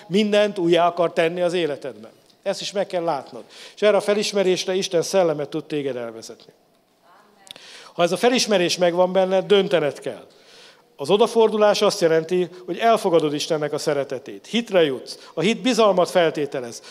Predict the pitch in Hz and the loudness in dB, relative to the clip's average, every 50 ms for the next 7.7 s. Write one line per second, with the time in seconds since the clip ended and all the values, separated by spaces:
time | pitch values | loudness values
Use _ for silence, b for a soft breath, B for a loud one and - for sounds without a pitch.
0 | B B B - 202 220 220 214 220 208 - 156 208 185 - - - 240 247 233 | B B B 2 4 4 4 2 0 -2 0 0 -2 -2 -2 -2 0 0 2 2
1 | 202 185 180 190 196 190 - - 156 170 226 226 214 175 143 170 180 185 180 147 | 0 0 0 0 0 -2 -4 -4 0 2 2 4 2 2 0 0 0 0 0 -2
2 | 139 143 175 175 180 180 170 185 190 180 - - 175 151 139 127 120 101 - - | -2 -2 0 0 2 2 2 0 0 -2 -2 -2 -2 -2 -2 -6 -12 -12 -14 -18
3 | B B B B B B B 202 214 202 208 - - - 185 180 - 180 - - | B B B B B B B 2 4 4 2 0 0 -2 -2 -2 -2 -4 -2 -2
4 | 165 156 147 - 208 220 220 220 214 214 220 196 196 214 226 220 - - - 180 | -4 -2 -2 0 0 0 2 2 2 2 2 2 2 0 0 -2 -4 -8 -6 -8
5 | 175 - 185 170 160 160 - - - - - - 170 165 185 185 185 175 170 160 | -6 -4 -4 -4 -4 -4 -6 -10 -20 -20 -14 -8 -4 0 2 2 2 2 2 0
6 | 156 143 - 151 151 170 185 175 202 185 - 175 165 180 196 202 180 - 165 160 | 0 -2 -2 -2 0 0 0 0 0 -4 -4 -4 -2 0 0 0 2 0 0 2
7 | 160 170 156 - - 156 139 131 123 113 104 101 95 | 2 0 -2 -2 -2 -4 -4 -4 -4 -8 -10 -14 -18